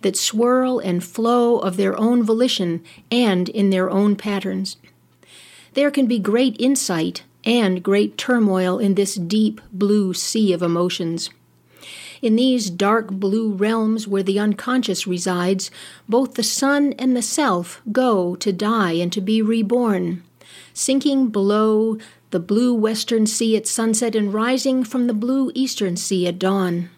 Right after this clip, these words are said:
This is where the term "to be blue" comes from, to be so deeply sunk in the depths of emotion that one appears to be drowning in them.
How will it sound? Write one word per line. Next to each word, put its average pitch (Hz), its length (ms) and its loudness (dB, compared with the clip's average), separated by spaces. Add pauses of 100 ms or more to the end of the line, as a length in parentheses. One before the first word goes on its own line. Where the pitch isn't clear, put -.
(960)
This 262 180 2
is 208 140 2
where 208 200 2
the 208 120 2
term 233 560 0
"to 262 180 0
be 247 260 2
blue" 214 600 2 (100)
comes 294 300 0
from, 175 420 -4 (520)
to 233 120 2
be 226 260 0
so 226 380 2
deeply 226 540 0
sunk 190 680 0
in 180 160 2
the 175 80 -2
depths 196 640 -4
of 185 120 -2
emotion 190 640 0 (280)
that 220 140 0
one 262 180 4
appears 226 600 0
to 208 100 -2
be 185 160 0
drowning 185 640 2
in 175 140 0
them. 180 360 -2